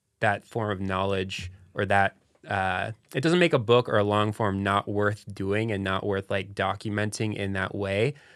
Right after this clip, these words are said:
But I think it's like, you need someone to do the legwork to be able to draw that conclusion, to push out to the rest of the people, uh, and then the people that are reading that book or reading that long form,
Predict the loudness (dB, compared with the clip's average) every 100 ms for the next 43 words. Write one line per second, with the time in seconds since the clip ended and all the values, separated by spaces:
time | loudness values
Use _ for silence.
0 | _ 2 4 2 0 0 0 0 0 -4
1 | _ _ _ -2 0 4 4 2 2 0
2 | 2 4 4 4 4 2 -2 0 0 0
3 | 0 -2 -6 -10 _ -2 4 4 2 2
4 | 0 0 -4 -2 0 0 0 -4 -6 -6
5 | 0 2 4 2 0 -6 -8 -4 -2 -2
6 | -2 -4 -6 -10 -12 _ -2 0 2 2
7 | 2 0 -6 2 2 2 -2 -4 -4 -8
8 | -6 -4 -4 -8 -20 -20 _ -2 2 2
9 | 2 -2 _ _ 0 6 6 6 2 0
10 | 4 6 8 6 6 4 6 4 4 2
11 | 2 0 2 4 4 2 0 -2 -4 -4